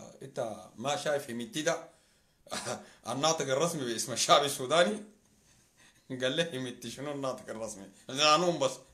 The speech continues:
قال له: "القانون ده زمان انتهى. مجرد ما البشير الكيزان سقطه، القانون انتهى، ما في قانون، القادر ياكل الضيف." تقول لي: "قانون يا روح أمك أنت." <laughs> طيب نمشي قدام.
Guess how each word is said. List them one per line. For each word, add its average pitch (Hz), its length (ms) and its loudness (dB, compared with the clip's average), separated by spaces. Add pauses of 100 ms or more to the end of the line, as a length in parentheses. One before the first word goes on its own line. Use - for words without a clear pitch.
(160)
قال 170 120 2
له: 190 80 6
"القانون 180 380 2
ده 190 140 2
زمان 214 280 -2
انتهى. 131 360 -4 (840)
مجرد 214 480 2
ما 165 100 2
البشير 160 440 2
الكيزان 156 400 4
سقطه، 254 440 4 (240)
القانون 175 400 6
انتهى، 160 320 0
ما 202 140 2
في 202 80 0
قانون، 135 320 -2
القادر 185 320 0
ياكل 165 220 -2
الضيف." 107 400 -4 (2000)
تقول 107 240 -12
لي: 123 120 -8
"قانون 110 360 -8
يا 90 320 -14
روح 117 260 -8
أمك 113 320 -4
أنت." 104 300 -8 (840)
<laughs> - 580 -16
طيب 92 200 -12
نمشي 117 300 -6
قدام. 87 220 -10